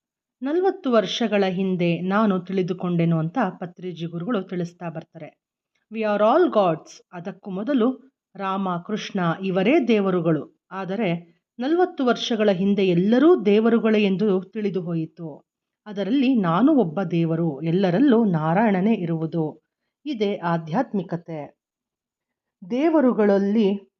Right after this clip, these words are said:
ಕುದುರೆಯೂ ಕೂಡ ದೇವರೇ, ಹಂದಿಯೂ ಕೂಡ ದೇವರೇ,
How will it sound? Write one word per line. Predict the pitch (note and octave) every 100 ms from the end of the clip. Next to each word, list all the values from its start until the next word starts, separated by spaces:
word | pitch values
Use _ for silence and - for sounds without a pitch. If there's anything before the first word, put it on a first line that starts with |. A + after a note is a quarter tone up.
| _ _ _ _ _
ಕುದುರೆಯೂ | C4 B3+ D4+ D#4 D4+
ಕೂಡ | C#4 B3 B3 E3+
ದೇವರೇ, | G3 G3+ G3+ F#3+ F#3
ಹಂದಿಯೂ | F#3 _ - F3+ F#3 G#3+ C#4+
ಕೂಡ | - B3+ A3+
ದೇವರೇ, | G#3 G3 F#3+ F3 E3+ E3